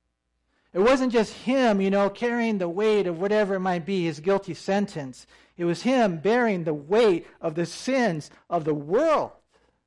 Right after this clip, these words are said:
I mean, there was a darkness, a depth of darkness there that we will never even begin to comprehend. And what that tells me, that is just crazy, but it also tells me that there's a love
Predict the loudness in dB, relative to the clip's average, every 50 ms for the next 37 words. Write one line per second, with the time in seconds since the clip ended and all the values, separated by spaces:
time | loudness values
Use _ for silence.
0 | _ _ -4 -2 0 2 2 4 2 4 2 0 -2 -2 -2 0 2 4 4 2
1 | 2 -2 -4 -4 -4 -4 -6 -8 -8 -6 -2 0 0 0 0 -2 -8 -8 -6 _
2 | 0 2 2 0 0 -4 -10 -10 -10 -8 -2 0 0 0 0 -2 -4 -6 -6 -6
3 | -6 -4 -4 -4 -6 -6 -8 -10 -6 -2 0 2 2 2 0 -2 -6 -8 _ -8
4 | -6 -6 -4 -4 -4 -6 -6 -10 -12 -12 -14 -20 -8 -4 -4 -2 -2 -2 -2 -4
5 | -6 -10 -16 -20 -20 _ _ -8 -8 -8 -8 -6 -6 -2 -2 -2 -2 -4 -8 -10
6 | -12 -12 -10 -8 -6 -6 -4 -4 -6 -8 -10 -12 -14 -16 -18 _ _ _ _ _
7 | _ _ _ _ -8 -4 -2 -2 -2 0 -2 -4 -4 -4 -8 -8 -6 -4 -4 -6
8 | -6 -8 -6 -4 -4 -2 -2 -4 -6 -10 -16 -8 -4 -2 -2 -2 -2 -2 -4 -8
9 | -8 -6 -8 -8 -8 -8 -14 -20 -20 -14 -8 -6 -4 -4 -4 -4 -4 -6 -6 -6
10 | -8 -12 -20 _ _ _ -2 0 2 2 0 0 -2 -6 -6 -6 -6 -6 -6 -6
11 | -4 -6 -2 -2 -2 0 0 0 0 0 -2 -4 -6 -6 -6 -4 -4 -4 -4 -6
12 | -10 -12 -12 -14 -16 -20